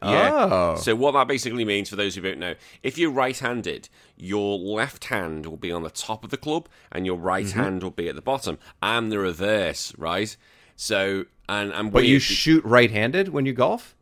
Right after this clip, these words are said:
Speaker 1: I shoot right-handed when I golf. I eat
Speaker 2: Okay.
Speaker 1: left-handed. I am right-handed writing. I kick right-footed, but I play cricket left, left-handed.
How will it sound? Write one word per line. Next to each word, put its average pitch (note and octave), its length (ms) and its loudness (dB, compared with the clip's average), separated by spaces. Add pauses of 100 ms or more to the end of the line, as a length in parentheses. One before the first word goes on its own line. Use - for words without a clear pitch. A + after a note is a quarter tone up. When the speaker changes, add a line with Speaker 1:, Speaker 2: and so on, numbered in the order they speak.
(140)
Speaker 1:
I G2+ 100 -4
shoot C#3 340 -2
right-handed C#3 460 -2
when B2+ 160 -2
I A#2 80 -2
golf. F#2 420 -4 (100)
I F#2+ 140 -4 (100)
eat D3 220 -8
Speaker 2:
Okay. G2+ 80 -4
Speaker 1:
left-handed. F#2+ 720 -2 (120)
I F2 120 -4 (100)
am C3+ 240 0
right-handed G2+ 680 -4
writing. E2+ 540 -6
I D#2 60 -8
kick - 420 -8
right-footed, F2+ 680 -6 (180)
but F2+ 100 -6
I F2 60 -2
play G2+ 220 -6
cricket A2+ 480 -6
left, F2+ 420 -6
left-handed. F2 680 -8